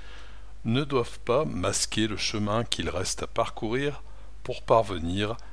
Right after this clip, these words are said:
à une égalité de droits et de fait entre les femmes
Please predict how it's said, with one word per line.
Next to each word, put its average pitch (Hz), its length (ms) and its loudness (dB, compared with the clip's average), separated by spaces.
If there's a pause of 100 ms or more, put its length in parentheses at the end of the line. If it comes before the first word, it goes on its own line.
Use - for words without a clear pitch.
(140)
à 104 140 0
une 95 200 0
égalité 101 560 2
de 90 140 -4
droits 90 520 2 (200)
et 135 100 2
de 104 140 -2
fait - 500 -2 (640)
entre 127 320 0
les 101 140 2
femmes 113 500 4